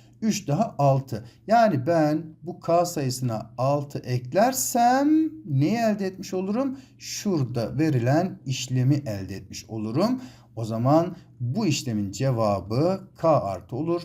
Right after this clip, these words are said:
Doğru cevabımız D seçeneğinde var. On üçüncü sorumuzda işleminin sonucunu yine sormuş. Bakın büyük kesir çizgisi var. Bunun üst tarafında işlemler var. Adımlı işlemler. Aşağıda da bir yine işlemimiz var.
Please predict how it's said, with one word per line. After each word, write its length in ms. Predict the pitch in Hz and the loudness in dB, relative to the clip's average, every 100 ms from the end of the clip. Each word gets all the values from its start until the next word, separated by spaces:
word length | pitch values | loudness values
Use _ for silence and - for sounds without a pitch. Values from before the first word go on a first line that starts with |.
| - | -6
Doğru 240 | 123 123 | -4 -4
cevabımız 640 | 98 98 90 90 156 185 - - - | -4 -8 -8 -2 -2 -2 -4 -10 -6
D 160 | 123 135 | 0 0
seçeneğinde 500 | 123 95 95 95 135 | 0 -6 -6 -6 -4
var. 300 | 107 76 - - - - - | -6 -8 -16 -20 -20 -20 -6
On 140 | 202 | 0
üçüncü 280 | 254 254 240 | 0 0 0
sorumuzda 520 | 233 226 220 185 240 | 2 4 4 4 0
işleminin 420 | 254 202 208 208 220 | 0 -2 2 4 4
sonucunu 480 | 214 202 160 143 | 2 0 0 2
yine 200 | 113 101 | 0 0
sormuş. 760 | 92 - 165 175 180 254 - - _ _ - | -4 2 4 4 2 -2 -4 -10 _ _ -16
Bakın 320 | - 220 190 156 | -12 -6 -4 -2
büyük 220 | 190 190 | -2 -2
kesir 260 | 185 185 | -2 -2
çizgisi 460 | - 175 170 - 196 | -6 -8 -6 -6 0
var. 240 | 208 208 | 0 2
Bunun 260 | 165 196 - | -2 -2 -2
üst 220 | 180 - | -6 -4
tarafında 440 | 180 165 151 151 127 | 0 0 0 -2 -2
işlemler 580 | - - 120 143 196 220 | -4 -4 0 2 4 2
var. 300 | 208 220 - - | 4 2 0 -12
Adımlı 320 | 104 110 190 | -6 -2 -2
işlemler. 500 | 226 240 233 240 277 - | -2 -4 -4 -4 -6 -4
Aşağıda 560 | 170 - 165 127 127 | -4 2 2 2 0
da 200 | 196 233 151 - _ | -2 -4 -10 -16 _
bir 120 | 135 170 | -10 -6
yine 360 | 151 147 214 | -2 0 0
işlemimiz 640 | - 135 151 139 135 120 101 | -2 -2 2 4 4 2 -2
var. 180 | 87 | -10